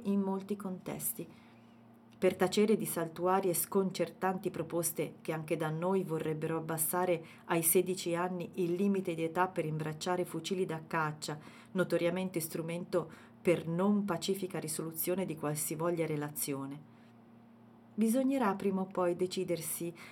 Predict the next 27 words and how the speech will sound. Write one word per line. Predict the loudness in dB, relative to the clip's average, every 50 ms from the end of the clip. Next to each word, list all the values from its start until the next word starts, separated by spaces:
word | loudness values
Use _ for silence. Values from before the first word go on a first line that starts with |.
| -10 -6
a | -4 -4 -4
cogliere | -2 0 2 2 4 4 4 2 2
l'insegnamento | 2 0 0 0 0 0 0 0 0 2 2 4 4 4 2 2
alla | 2 2 2 0
durezza | 0 2 2 2 2 0 0 -2 -2
contenuto | -2 -4 -4 -6 -4 -4 -4 -2 -2 -4 -2 0 0 0
nella | 0 0 -4 -4 -4
cosiddetta | -4 -4 -4 -4 -4 -6 -4 -2 -2 -2 -2 -4 -8 -8
pesca | -6 -4 -4 -2 -2 -2 -4 -4 -4
sportiva, | -6 -6 -6 -8 -8 -10 -10 -10 -8 -8 -6 -4 -4 -4 -4 -4 -8 -16 -20 -20 -20 -20 -20 -20 -6 0 4
dove | 6 6 6
i | 6
bambini | 6 4 4 4 4 2 4 4 4 6
vengono | 6 6 4 6 4 4 4 2
accompagnati | 2 0 -2 -4 -2 -2 0 0 0 0 0 -2 -2 -4 -4 -2
dai | 0 0 0 2
grandi | 2 4 4 4 4 4 2 2 2 0 -2 -6 -12 -18 -20 -14 -6 -2
a | -2 0
passare | 0 0 -2 0 0 2 4 4 4 4
bucolici | 4 4 2 2 2 0 0 2 2 2 2 0 0 -2 -2 -2
pomeriggi | -2 -2 -2 0 0 0 -2 -2 -4 -4 -4 -4
prendendo | -2 0 0 0 0 0 -2 -2 0 0
all'amo | 0 0 2 2 2 0 0 -2
un | -4 -6 -6 -2
pesce | 0 0 2 2 0 -2 -4 -2 -2 -2 -4 -6 -12 -20 -10 -2
e | 0 2 2
procedendo, | 2 0 -2 0 0 0 2 2 2 2 0 0 -2 -4 -4